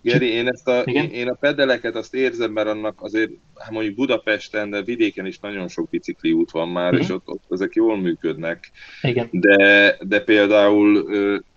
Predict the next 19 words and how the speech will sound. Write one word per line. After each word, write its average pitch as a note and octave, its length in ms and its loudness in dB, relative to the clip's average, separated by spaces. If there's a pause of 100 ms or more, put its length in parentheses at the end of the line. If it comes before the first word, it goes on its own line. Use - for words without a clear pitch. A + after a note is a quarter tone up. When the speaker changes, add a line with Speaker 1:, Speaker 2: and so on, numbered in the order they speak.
(120)
Speaker 1:
a, G2+ 220 -8
a G#2 80 -6
robogó, A#2 720 2 (1040)
én A#2 340 2 (240)
két D3+ 340 4
éve A2 280 6
használok F#2+ 640 0
Blinkit. F2 760 -8 (120)
Viszonylag B2+ 600 2
Speaker 2:
Mhm. F2+ 100 -4
Speaker 1:
sokat F2+ 220 0
használom, F2+ 760 0 (440)
mert B2 140 2
ugye B2+ 140 4
milyen B2 260 2
jó G2 160 4
elmenni F#2 480 -2
sörözni, G2+ 960 -2
ezé, G#2 300 -4